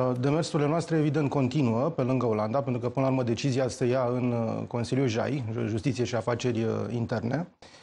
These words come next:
Uh, prin urmare, demersul la nivel guvernamental, uh, continuă. În, uh,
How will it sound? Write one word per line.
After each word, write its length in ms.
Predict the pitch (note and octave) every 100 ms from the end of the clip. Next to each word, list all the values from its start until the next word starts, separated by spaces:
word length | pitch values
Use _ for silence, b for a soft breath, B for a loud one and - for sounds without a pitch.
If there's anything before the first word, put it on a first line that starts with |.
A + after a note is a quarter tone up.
| B B
Uh, 140 | D3 C3+
prin 120 | - C3+
urmare, 500 | C3+ C#3+ C#3+ C3 A#2+
demersul 360 | B2+ C3+ C#3
la 60 | C#3
nivel 240 | B2+ C3
guvernamental, 760 | B2+ B2 B2 A#2+ A#2 A#2 C3 B2+
uh, 280 | A#2 A#2 G#2+
continuă. 640 | C#3 C3 B2 G#2+ A2 F3
În, 220 | D#3+ F3 F3
uh, 380 | D#3+ C#3+ C3